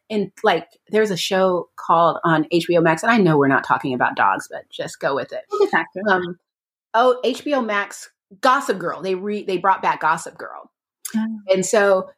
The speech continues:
Speaker 1: people have issues with it. I actually really liked it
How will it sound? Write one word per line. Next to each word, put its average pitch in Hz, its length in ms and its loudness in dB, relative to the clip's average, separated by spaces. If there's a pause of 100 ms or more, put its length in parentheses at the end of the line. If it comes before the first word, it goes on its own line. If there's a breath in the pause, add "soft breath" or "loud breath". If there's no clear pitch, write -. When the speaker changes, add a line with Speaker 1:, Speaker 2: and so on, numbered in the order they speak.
(580)
Speaker 1:
people 240 380 2
have 269 300 0
issues 165 420 -4
with 151 240 -10
it. 220 220 -4 (440)
I 466 340 2
actually 359 440 -2
really 254 480 0
liked 233 720 -2
it - 340 -2